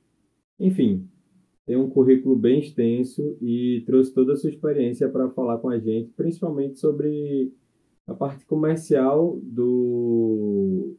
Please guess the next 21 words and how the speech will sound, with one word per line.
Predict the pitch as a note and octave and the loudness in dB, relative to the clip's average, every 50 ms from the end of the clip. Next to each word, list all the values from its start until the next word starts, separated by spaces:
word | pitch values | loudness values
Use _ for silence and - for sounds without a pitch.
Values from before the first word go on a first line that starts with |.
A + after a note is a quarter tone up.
| _ _ _ _ | _ _ _ _
do | - G#2+ A2 | -6 -4 -4
esporte, | G#2+ - - _ G#2 G2 A2+ C#3 C#3 - - | -4 -4 -6 _ -4 -2 0 -2 -2 -2 -4
né? | C3 A#2 A2+ | -4 -2 -2
Essa | G#2+ - - | -4 -4 -6
parte | F#2+ - A2+ A2 A2 - - | -8 -6 -6 -8 -8 -8 -10
de | G#2+ - | -10 -6
patrocínio | - A2+ A2 - A2+ G#2+ - - A2+ A2 G2+ | -6 -8 -4 -4 -4 -4 -4 -4 -4 -4 -6
esportivo, | F#2+ - - G2+ G2 - _ - A#2+ B2+ C3 C3 B2 A2+ A2+ A#2 A#2 A2+ - _ _ _ _ _ _ _ | -6 -4 -6 -6 -6 -6 _ -2 2 4 4 4 4 2 0 -4 -6 -6 -8 _ _ _ _ _ _ _
ativação, | - G#2+ G2 - G2+ G2+ F#2 F#2 - - - B2 B2 B2+ B2+ B2 B2 A#2+ A#2+ A#2 A2 - - _ _ _ _ _ _ _ | -12 -12 -10 -6 -4 -4 -4 -4 -6 -8 -6 -4 -4 -2 -2 -2 -4 -4 -4 -6 -8 -8 -14 _ _ _ _ _ _ _
como, | _ A#2+ A#2+ A#2+ A#2+ B2 B2 B2 B2 A#2+ A#2+ A#2+ A#2 A#2 A2+ A2+ G#2+ G#2 G2+ F#2+ F#2+ F#2 - - - - - - _ _ _ _ _ _ _ _ _ _ _ _ _ _ _ _ | _ -2 0 0 0 -2 -4 -4 -4 -4 -4 -4 -2 0 0 0 0 0 0 0 0 -2 -2 -8 -12 -18 -20 -20 _ _ _ _ _ _ _ _ _ _ _ _ _ _ _ _
como | - F3+ F3+ F3+ E3+ | 0 0 2 2 0
atender | E3 - - D#3+ D3+ D3 D3 B2+ | 0 0 0 0 2 2 0 2
bem | A#2 A#2 A#2+ C3 C#3+ C#3+ C#3 C3 C3 C3+ | 4 4 4 4 4 2 4 4 4 4
às | A#2+ A#2+ A#2 A#2 A#2 A2+ | 2 0 -2 -2 -4 -4
expectativas | - - - B2+ A#2 - - C3 - - - B2 A2+ A2 A#2+ A#2+ A#2 A#2 - - _ _ _ _ _ _ | -6 -2 0 0 0 2 0 -2 -2 0 -2 -2 0 0 0 0 0 -2 -4 -12 _ _ _ _ _ _
tanto | - C3+ C#3 D3 D3 D#3+ D3 | -2 0 0 0 -2 -2 -4
do | C3 C#3+ C#3+ C#3+ C#3+ C#3 C#3 C3+ C3+ C3 B2+ A#2+ A2+ G#2+ G2 - - _ _ _ _ _ _ | -2 -2 -2 0 2 2 4 6 6 6 6 6 4 2 -2 -6 -10 _ _ _ _ _ _
patrocinado | B2 B2 B2 - C3+ C3+ C3 - C3+ B2 A2+ A2+ A#2 C3 C#3 C#3 C3+ C3 | -4 -4 -2 0 0 0 0 0 -2 -2 -2 -2 -2 -2 -2 -2 -2 -2
quanto | - B2+ B2 A#2+ A#2+ C3 | -2 -4 -4 -2 -2 -2
do | B2 B2+ B2+ A#2+ | 0 0 0 0
patrocinador. | - - A#2+ A2 F#2+ A#2+ B2+ A#2+ - B2+ A#2 A2 G2 G2 G#2 G#2+ A2 A#2+ C3 C3 | 0 -2 -4 -2 -2 -2 -4 -2 -2 -4 -2 -2 0 0 0 0 0 0 -2 -4